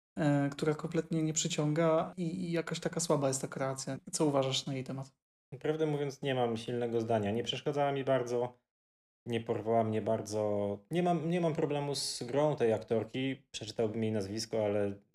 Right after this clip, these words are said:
Speaker 2: jakby zawsze mam problem przy chińskich filmach, ponieważ czytanie chińskich imion i nazwisk nie jest czymś, co potrafię robić. Natomiast, no, scenarzysta nie był dla niej zbyt uprzejmy i, i ona jest taką postacią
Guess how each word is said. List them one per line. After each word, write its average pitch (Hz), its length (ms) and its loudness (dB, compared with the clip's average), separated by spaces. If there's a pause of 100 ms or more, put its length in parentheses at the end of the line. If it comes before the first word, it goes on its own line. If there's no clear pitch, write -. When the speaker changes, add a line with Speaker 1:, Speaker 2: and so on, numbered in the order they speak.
Speaker 2:
jakby 101 540 -4 (400)
zawsze 107 420 -2
mam 101 160 -2
problem 104 320 -2
przy - 120 -12
chińskich 113 380 -10
filmach, 107 340 -6
ponieważ 101 500 -4 (680)
czytanie 107 400 0
chińskich 107 380 -6
imion 101 200 -4
i 104 60 -2
nazwisk 98 440 -4
nie 104 240 2
jest 98 280 -4
czymś, 101 220 -6
co 101 120 -10
potrafię 104 400 -8
robić. 107 340 -6 (500)
Natomiast, 135 720 -4
no, 135 240 -4
scenarzysta 127 560 -2
nie 117 140 0
był 110 140 -4
dla 113 140 0
niej 110 160 0
zbyt 107 320 -6
uprzejmy 107 560 -2 (260)
i, 107 520 -2 (240)
i 120 100 -4
ona 120 140 -2
jest 113 140 -6
taką 113 220 -8
postacią 117 560 0